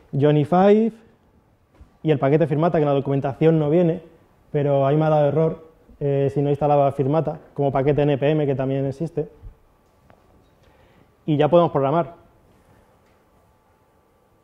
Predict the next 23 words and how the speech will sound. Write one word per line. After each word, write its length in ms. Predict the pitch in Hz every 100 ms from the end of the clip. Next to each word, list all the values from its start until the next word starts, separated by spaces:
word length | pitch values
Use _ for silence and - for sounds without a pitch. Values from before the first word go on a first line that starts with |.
| _ -
Me 80 | 123
está 140 | 127
notando 320 | 139 135 127
esto. 180 | 127 _ _ _ _ _ _ -
Vale. 260 | 139 127 - _ _ _ - _ -
Eh, 680 | 156 156 156 156 151 147 147 - _ _ _ _ _ _ _ _ _ _ _ -
la 140 | 143 139
prueba 180 | 170
de 40 | 185
concepto 260 | 185 -
que 40 | 175
vamos 180 | 180 170
a 40 |
hacer, 240 | 156 139 - - -
la 80 | 135
primera 300 | 147 165 160
prueba, 300 | 139 127 131 - _ _ _ _ _ _ - - - -
que 80 | 131
yo 80 | 143
lo 60 |
he 40 | 156
llamado 440 | 156 160 160 156
el 300 | 151 143 135